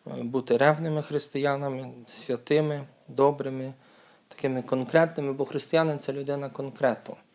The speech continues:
Це людина, яка не огибається, яка не йде вправо-вліво. Людина, яка насправді, е,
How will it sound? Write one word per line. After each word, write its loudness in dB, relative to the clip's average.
Це -10
людина, -2
яка -2
не -2
огибається, -2
яка -10
не -8
йде -2
вправо-вліво. -6
Людина, 0
яка 2
насправді, 2
е, -8